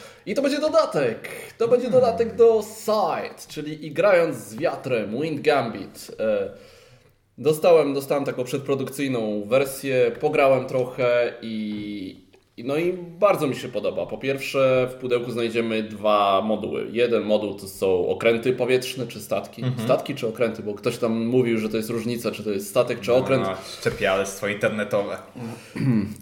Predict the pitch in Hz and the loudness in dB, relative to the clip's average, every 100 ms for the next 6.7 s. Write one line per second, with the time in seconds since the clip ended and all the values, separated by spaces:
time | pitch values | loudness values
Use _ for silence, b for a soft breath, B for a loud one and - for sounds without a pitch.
0 | B B B B - 113 107 107 110 104 | B B B B -8 -2 0 0 -2 -4
1 | - 117 139 135 135 120 110 - 107 139 | -4 0 2 2 0 -2 -2 -4 -4 -4
2 | 131 127 113 117 131 123 110 107 107 110 | -4 -6 -4 -2 -2 -4 -2 -4 -4 -4
3 | 104 123 110 110 104 120 113 113 110 101 | 0 2 4 2 2 0 -2 -4 -4 -2
4 | 95 107 117 113 - - - 113 107 107 | -2 0 0 -2 -6 -14 -14 -12 -10 -12
5 | 104 - 104 151 202 160 147 151 139 - | -16 -18 -8 -2 0 0 -2 -4 -4 -4
6 | 151 143 185 160 143 131 120 | -10 -2 2 2 2 0 -2